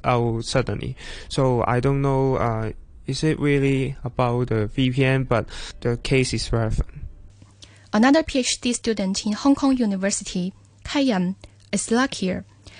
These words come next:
Speaker 2: since both of the universities she has studied in provide students with a rather stable V P N. After her graduation, she also needs to consider alternatives, since she may pursue her career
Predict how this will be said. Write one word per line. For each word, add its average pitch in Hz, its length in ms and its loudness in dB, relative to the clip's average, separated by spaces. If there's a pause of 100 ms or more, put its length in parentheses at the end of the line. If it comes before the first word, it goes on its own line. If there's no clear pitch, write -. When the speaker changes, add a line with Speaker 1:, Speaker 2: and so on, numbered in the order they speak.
(160)
Speaker 2:
since 220 320 0
both 311 240 4
of 247 140 0
the 226 80 0
universities 214 800 -2
she - 160 -2
has 208 180 0
studied 214 460 0
in 190 320 2 (320)
provide 220 360 2
students 226 680 0
with 208 160 0
a 190 80 0
rather 262 320 4
stable 220 400 0
V 196 140 -2
P - 240 -6
N. 180 320 -4 (1000)
After 220 380 2
her 214 140 0
graduation, 226 800 2 (240)
she - 160 -6
also 320 300 2
needs 285 240 4
to 240 180 -6
consider 240 580 -2
alternatives, 208 800 -2 (300)
since - 260 -2
she 254 160 2
may 247 160 6
pursue 208 520 -2
her 208 100 -4
career 196 580 2